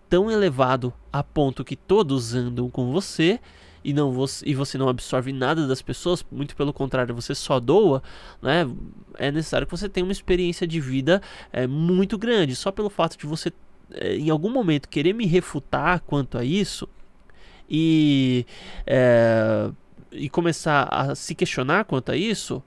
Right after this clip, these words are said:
você não ter essa certeza no seu coração, já é um indício muito forte de que você não é alguém que vai simplesmente passar pelos pontos,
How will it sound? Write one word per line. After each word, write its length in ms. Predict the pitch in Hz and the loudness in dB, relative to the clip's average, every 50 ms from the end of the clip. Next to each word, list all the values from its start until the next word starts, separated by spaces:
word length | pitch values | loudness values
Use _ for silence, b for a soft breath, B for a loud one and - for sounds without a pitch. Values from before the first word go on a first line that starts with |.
| _ - | _ -10
você 200 | 131 - - 147 | -8 -6 -4 -4
não 140 | 151 170 | -2 -2
ter 140 | 165 - 180 | 0 2 2
essa 180 | 196 202 - 196 | 2 2 0 -4
certeza 800 | - - - 139 127 - - 170 196 208 190 139 139 123 135 147 - | -6 -4 -4 -4 -2 2 4 4 4 4 4 2 0 -2 -2 -6 -12
no 80 | - 120 | -14 -14
seu 160 | - - 131 | -8 -8 -8
coração, 580 | 120 - - 120 120 117 - - 220 233 196 131 B B B B B B - | -8 -6 -6 -6 -4 -4 -2 0 2 2 2 0 B B B B B B -8
já 320 | 139 147 202 196 202 185 | -2 0 2 4 4 4
é 240 | 160 156 170 208 - - | 4 4 2 0 -2 -4
um 140 | 190 220 | -4 -4
indício 440 | 233 214 170 135 151 175 - - 190 | -2 -2 -2 0 0 -2 0 -2 -2
muito 240 | 180 175 214 226 - | -2 -2 -2 -4 -6
forte 440 | - - - - 165 202 202 - 190 | -8 -2 0 2 2 2 0 -4 -8
de 80 | 208 | -6
que 80 | 202 233 | -6 -6
você 320 | 220 254 254 240 - - | -4 -4 -4 -4 -4 -4
não 180 | 214 247 262 240 | -4 -2 -2 0
é 60 | 214 | 2
alguém 340 | 208 226 214 170 170 180 247 | 2 0 2 2 2 0 0
que 160 | - - 247 | -2 -6 -6
vai 760 | 214 151 - - - 143 123 143 147 156 170 190 196 175 160 139 | -6 -6 -8 -10 -12 -2 2 2 2 4 2 0 -2 -2 -4 -6
simplesmente 720 | - - 170 - 156 139 139 156 170 165 - - 190 165 B B B B B B - | -8 -10 -12 -12 -8 -6 -4 -4 -4 -4 -2 -4 -4 -4 B B B B B B -4
passar 480 | - - 135 - - - - 185 220 240 - _ _ _ _ | -2 -2 -2 -2 -2 0 0 0 0 0 -4 _ _ _ _
pelos 280 | - 165 160 156 - - | 2 2 2 2 -2 -6
pontos, 520 | - - 156 156 156 147 - 139 135 123 | -4 -2 0 0 0 -2 -2 -4 -4 -6